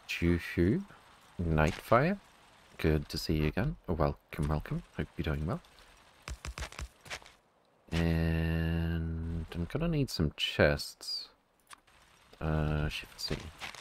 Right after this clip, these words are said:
Do I have any iron on me or something?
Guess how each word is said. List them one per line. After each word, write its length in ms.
Do 60
I 40
have 220
any 240
iron 360
on 160
me 280
or 80
something? 680